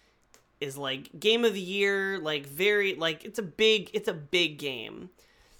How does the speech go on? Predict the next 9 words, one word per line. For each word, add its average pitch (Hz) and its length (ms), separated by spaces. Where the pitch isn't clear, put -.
Um, 151 500
but - 540
they 135 140
announce 127 680
Control, 190 800
they 156 120
announce 131 440
Hitman 160 440
Three, 214 560